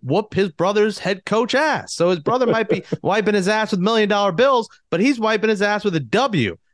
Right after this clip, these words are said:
And I'd rather have that big W. I'd rather have the millions probably than the W, but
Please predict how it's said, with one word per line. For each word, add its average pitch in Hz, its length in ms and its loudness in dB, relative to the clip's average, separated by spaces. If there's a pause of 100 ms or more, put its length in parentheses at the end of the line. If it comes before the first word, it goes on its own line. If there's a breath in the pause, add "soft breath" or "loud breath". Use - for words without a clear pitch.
And 120 100 -4
I'd 208 140 -2
rather 220 180 2
have 196 220 -2
that 170 180 -2
big 143 320 -4
W. 160 460 2 (360 soft breath)
I'd 170 220 -2
rather 113 220 0
have 92 80 -4
the 98 80 -4
millions 95 360 0
probably 92 300 -2
than 87 160 -2
the 87 80 -2
W, 92 400 -2
but 101 260 -4